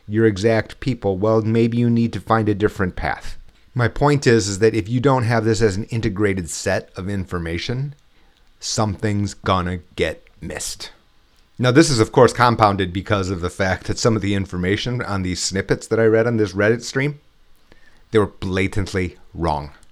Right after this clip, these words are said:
So now you can see it. You've got a bunch of fragments not really related to each other, not really, uh, really creating a strategy, and then also factually incorrect.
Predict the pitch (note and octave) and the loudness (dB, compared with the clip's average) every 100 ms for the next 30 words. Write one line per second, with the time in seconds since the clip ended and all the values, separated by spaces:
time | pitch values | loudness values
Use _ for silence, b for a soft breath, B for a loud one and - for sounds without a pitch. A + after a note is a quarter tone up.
0 | b - C3+ D#3 F3+ B2+ G#2 G2 B2+ F#2 | b 0 6 8 8 6 2 2 2 2
1 | A2 G#2 A2+ G#2 D3 E3 - B2+ A2+ A2+ | -2 4 4 4 2 2 4 6 6 4
2 | B2+ - A2+ C#3+ D3+ D3 C3+ A#2 A2+ A2+ | -4 -2 0 2 2 4 4 4 6 6
3 | A2+ G#2+ G#2 A2 G#2+ A#2 G2+ B2+ D#3 D3 | 4 0 0 0 0 0 2 4 4 4
4 | C#3 B2 A#2 A#2 - A2 A2 G#2 - G#2+ | 6 6 4 2 -2 0 0 0 0 0
5 | G2+ G2+ - A2+ A2 A2 B2+ - B2+ A#2+ | 2 -4 2 4 4 2 -4 -4 -2 0
6 | C3+ C#3 - B2+ B2 B2 - A#2 A#2 - | 0 0 2 2 4 0 4 2 2 -4
7 | A2 G#2 G2 F#2+ D#2 - - | -2 0 -2 -4 -4 -8 -20